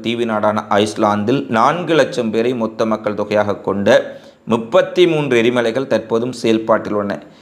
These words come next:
இந்த நிலையில் அந்நாட்டின் தலைநகரின் தெற்கே ரயாக்ஜின் தீபகற்பத்தில் அமைந்துள்ள எரிமலையில் ஏற்பட்ட வெடிப்பு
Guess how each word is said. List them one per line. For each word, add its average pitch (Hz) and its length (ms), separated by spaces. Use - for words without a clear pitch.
இந்த 185 220
நிலையில் 156 240
அந்நாட்டின் 143 460
தலைநகரின் 127 520
தெற்கே 117 380
ரயாக்ஜின் 123 640
தீபகற்பத்தில் 110 600
அமைந்துள்ள 104 380
எரிமலையில் 107 480
ஏற்பட்ட 139 280
வெடிப்பு 156 380